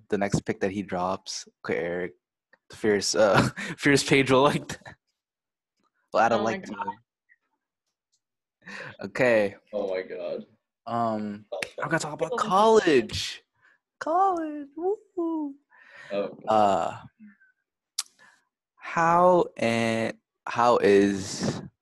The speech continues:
Speaker 1: your college experience as of now? Talk about classes, friends,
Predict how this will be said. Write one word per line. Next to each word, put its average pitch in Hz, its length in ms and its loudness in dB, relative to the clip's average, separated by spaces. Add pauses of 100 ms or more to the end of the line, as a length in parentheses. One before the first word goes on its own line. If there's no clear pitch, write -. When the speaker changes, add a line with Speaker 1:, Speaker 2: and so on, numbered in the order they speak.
(240)
Speaker 1:
your - 100 -10
college - 260 -6
experience - 640 -14 (600)
as 90 220 0
of 71 240 -4 (180)
now? 50 340 -6 (140)
Talk 90 180 -4
about 69 340 0 (340)
classes, 113 600 0
friends, 95 720 -8